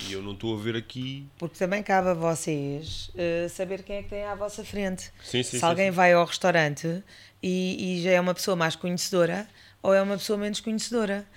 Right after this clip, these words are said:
Speaker 2: E aí, se calhar, a pessoa menos conhecedora vai perceber que tu tenhas lá o vinho daquele outro produtor que é mais caro e não sei o quê, porque há uma coisa qualquer diferente naquele vinho. Pá, o consumidor normal,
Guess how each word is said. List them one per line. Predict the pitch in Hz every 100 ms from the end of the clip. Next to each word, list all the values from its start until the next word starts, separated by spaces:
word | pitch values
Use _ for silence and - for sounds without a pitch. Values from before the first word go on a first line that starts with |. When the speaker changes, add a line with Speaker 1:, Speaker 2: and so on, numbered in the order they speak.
| - - -
Speaker 2:
E | 170
aí, | 180 185
se | -
calhar, | 196 196 208
a | 196
pessoa | - 190
menos | 185
conhecedora | 180 185 180 - 190 226
vai | 170 180
perceber | 175 - 175 202
que | 214 -
tu | -
tenhas | 214 208 196
lá | 208
o | 202
vinho | 190 190 196
daquele | 190 202 185 208
outro | 190 190
produtor | - 196 202 202
que |
é | 214
mais | 202 202
caro | - 202 202
e | 190
não |
sei | 190 202
o |
quê, | 196 240
porque | 240 208 226
há |
uma | 214 208 208 202
coisa | 214 208
qualquer | 202 208 214
diferente | 202 196 208 208
naquele | 214 196 202
vinho. | 180 147 131 - - - -
Pá, | -
o | -
consumidor | - - 147 - 165 160
normal, | 156 160 165 160 160